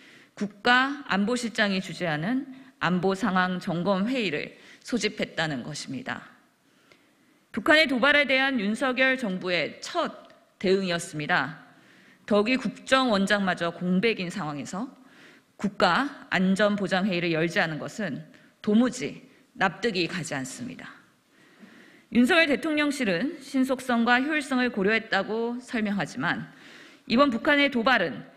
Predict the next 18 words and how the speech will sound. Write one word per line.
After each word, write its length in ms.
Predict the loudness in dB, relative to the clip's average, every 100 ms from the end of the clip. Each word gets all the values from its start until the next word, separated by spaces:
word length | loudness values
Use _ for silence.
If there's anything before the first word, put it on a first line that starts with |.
| -20 _
국가안전보장회의가 1800 | -12 -2 2 2 2 0 0 0 -2 0 -2 -2 -2 -4 -2 -2 -2 -6 -12 -20 _ _ -2
열렸어야 560 | 2 2 0 0 -2
하는 360 | -2 -4 -4 -6 -10 -10
마땅한 640 | -4 -2 2 0 0 -4 -8 -16 -20 _
사안입니다. 800 | -10 -2 -2 0 -4 -4 -8 -12 -20 _ _ _ _ _ -20 -20 -20 _
긴장이 360 | 4 6 6 6
나날이 440 | 4 4 2 0
고조되고 560 | -2 -2 0 2 0 0
있는 260 | 0 -2
한반도 540 | -4 -4 -2 0 -2 -2
정세를 420 | -2 -2 -2 -4
감안한다면 880 | -4 -4 -2 -2 -4 -6 -6 -8 -10 -18 -20 -20 -4
정말 280 | 2 6 6
안이한 440 | 6 2 2 2
대처라고 640 | 0 -4 -4 -4 -4 -8 -12 -14
할 140 | -10 -8
수밖에 360 | -2 -4 -2
없습니다. 600 | -4 -4 -10 -10 -12 -18